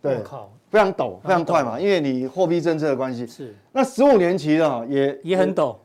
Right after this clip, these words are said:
Speaker 1: 也是很陡哦，
Speaker 2: 四点四。
Speaker 1: 也来到四点四三。那不管怎么样哈，这个到，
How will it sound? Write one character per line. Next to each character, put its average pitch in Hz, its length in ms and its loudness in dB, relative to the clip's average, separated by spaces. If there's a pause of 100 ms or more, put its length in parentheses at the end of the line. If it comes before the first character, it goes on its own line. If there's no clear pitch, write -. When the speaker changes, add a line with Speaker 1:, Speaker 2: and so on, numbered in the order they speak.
Speaker 1:
也 147 120 -2
是 202 120 0
很 190 120 2
陡 135 200 0
哦， 117 40 -4
Speaker 2:
四 113 100 -6
点 - 0 -
四。 120 40 -6
Speaker 1:
也 131 60 -4
来 151 160 0
到 185 120 4
四 160 200 -4
点 120 120 -4
四 131 160 -8
三。 120 220 -6 (260)
那 - 140 4
不 302 140 2
管 196 180 6
怎 151 100 2
么 160 80 4
样 226 200 6
哈， 110 240 -4 (680)
这 294 140 6
个 220 100 6
到， 190 340 6